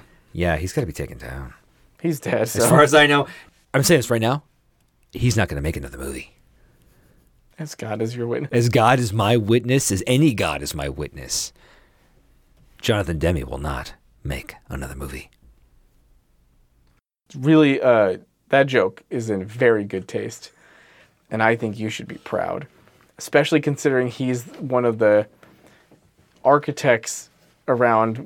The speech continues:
Speaker 2: which one of your most quoted films <laughs>
Speaker 1: What?
Speaker 2: was built.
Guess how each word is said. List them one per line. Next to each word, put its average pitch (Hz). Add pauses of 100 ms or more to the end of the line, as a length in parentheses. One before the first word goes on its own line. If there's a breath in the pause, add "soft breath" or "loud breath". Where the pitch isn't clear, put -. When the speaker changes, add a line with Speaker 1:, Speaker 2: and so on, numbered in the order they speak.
Speaker 2:
which 120 (840)
one 123
of 117
your 110 (540)
most 180
quoted -
films 180
<laughs> -
Speaker 1:
What? -
Speaker 2:
was 135
built. 135